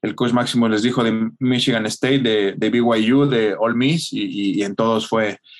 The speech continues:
fue correcto, ¿no? Ahí me falló, ahí, ahí me falló Clemson, que, que bajó el ritmo, y Alabama, que se le complicó al final con, con los Gators, pero fueron buenos, buenos encuentros,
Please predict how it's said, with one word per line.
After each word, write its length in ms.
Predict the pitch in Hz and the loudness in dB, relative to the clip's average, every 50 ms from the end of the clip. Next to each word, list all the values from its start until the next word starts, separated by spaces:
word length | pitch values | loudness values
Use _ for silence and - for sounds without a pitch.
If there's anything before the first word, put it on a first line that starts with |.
| - - - _ - | -20 -20 -20 _ -4
fue 160 | - 120 117 | -4 -4 -2
correcto, 500 | - 120 113 - 113 113 113 - - 101 | 0 -2 -2 0 -2 -4 -4 -4 -8 -6
¿no? 160 | 101 110 113 | -4 0 0
Ahí 140 | 113 117 113 | 0 0 0
me 160 | 113 113 107 | 0 -2 -2
falló, 320 | - 107 101 104 110 113 110 | -2 -4 -2 0 0 2 2
ahí, 240 | 110 110 113 120 117 - | 2 0 -2 -4 -6 -4
ahí 160 | 113 113 113 117 | -2 -2 0 0
me 140 | 113 110 | 0 0
falló 320 | 110 - 104 107 113 110 - | 0 0 0 0 0 0 0
Clemson, 360 | 127 131 135 135 143 123 120 | 0 2 2 2 2 0 0
que, 220 | - 113 110 85 | 0 -2 -2 -2
que 140 | - - 110 | -2 -4 -2
bajó 260 | 107 107 107 - 123 | -2 -2 -2 0 0
el 80 | 123 123 | 0 2
ritmo, 380 | 139 139 135 127 127 127 127 120 | 2 2 2 2 2 0 0 2
y 100 | 117 107 | 0 0
Alabama, 480 | 104 104 104 110 117 120 120 120 120 | 0 0 2 0 2 0 0 -2 -4
que 80 | - - | -6 -8
se 100 | - 110 | -6 -4
le 120 | 104 104 | -4 -4
complicó 400 | - 107 101 - 104 98 - 113 | -4 -4 -2 -2 -4 -2 0 -2
al 80 | 113 110 | -2 -2
final 360 | - 110 107 110 113 113 110 | -2 -2 -2 0 0 -2 -2
con, 220 | - 104 107 104 - _ | -4 -8 -8 -8 -12 _
con 200 | - 101 101 101 | -6 -4 -2 -2
los 140 | 98 98 | -4 -2
Gators, 480 | - 123 127 127 - 143 147 143 - - - - - - - _ - | 0 0 0 0 0 -2 -2 -2 -6 -10 -18 -20 -20 -20 -20 _ -4
pero 160 | 113 - 90 | -2 -2 -2
fueron 280 | - 127 117 117 117 117 | 0 0 0 2 2 2
buenos, 340 | 123 120 117 117 117 - | 2 2 2 0 -2 -2
buenos 240 | - 127 123 120 117 | -2 -2 0 0 -2
encuentros, 680 | 113 107 107 131 135 135 131 147 175 165 147 - - - | -2 -2 0 0 2 2 2 2 2 0 0 -2 -6 -16